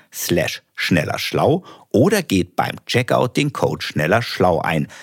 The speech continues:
So bekommt ihr vier zusätzliche Monate Surfshark V P N völlig risikofrei.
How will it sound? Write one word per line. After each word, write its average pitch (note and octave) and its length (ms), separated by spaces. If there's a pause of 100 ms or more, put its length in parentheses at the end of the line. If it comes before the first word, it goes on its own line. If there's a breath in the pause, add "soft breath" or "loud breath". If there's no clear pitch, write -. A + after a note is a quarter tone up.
(180 loud breath)
So G#2+ 300
bekommt E2+ 440
ihr C2 160
vier - 420
zusätzliche E2 760
Monate D#2 540
Surfshark F2 800
V D3 300
P - 220
N D#2+ 280 (260 loud breath)
völlig D2+ 640
risikofrei. - 880